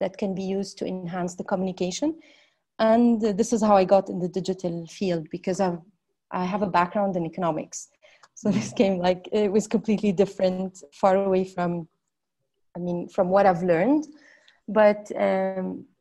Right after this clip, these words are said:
Speaker 1: everything was starting at that time, all the online tools, the social media, and it felt great. I also started blogging at that time. It, it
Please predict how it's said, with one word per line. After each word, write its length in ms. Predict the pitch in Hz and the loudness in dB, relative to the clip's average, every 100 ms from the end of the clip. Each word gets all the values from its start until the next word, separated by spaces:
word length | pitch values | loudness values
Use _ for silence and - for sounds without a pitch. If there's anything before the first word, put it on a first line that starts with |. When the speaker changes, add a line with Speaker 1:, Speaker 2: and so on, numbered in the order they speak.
| _ | _
Speaker 1:
everything 420 | 233 247 262 247 220 | 2 2 2 2 0
was 340 | 214 - - - | -4 -12 -10 4
starting 400 | 208 220 226 202 | 6 6 4 0
at 80 | |
that 240 | 190 190 285 | 0 -2 0
time, 320 | 196 196 196 | 0 2 2
all 160 | 196 185 | 0 0
the 160 | 185 | 0
online 340 | 190 190 185 185 | -2 -2 -6 -6
tools, 460 | - 196 196 185 | -8 -8 -6 -6
the 100 | 190 | -6
social 380 | 190 196 185 196 | -4 -4 -2 -4
media, 420 | 185 185 185 175 180 - | -4 -4 -4 -4 -6 -6
and 380 | 196 185 190 185 _ _ _ _ _ | -4 -4 -6 -10 _ _ _ _ _
it 160 | 220 226 | -2 4
felt 320 | 233 226 196 | 4 4 2
great. 320 | - 180 - | 0 0 0
I 100 | 110 143 | -2 -2
also 180 | - | -4
started 400 | - 214 196 190 | 0 2 2 2
blogging 420 | 202 202 202 185 160 | 0 2 2 2 -4
at 120 | - | -6
that 180 | 175 - | -8 -6
time. 360 | 180 170 262 _ _ _ _ _ - | -6 -4 -8 _ _ _ _ _ -2
It, 240 | 208 202 _ _ - | -2 -2 _ _ -20
it 120 | - | -12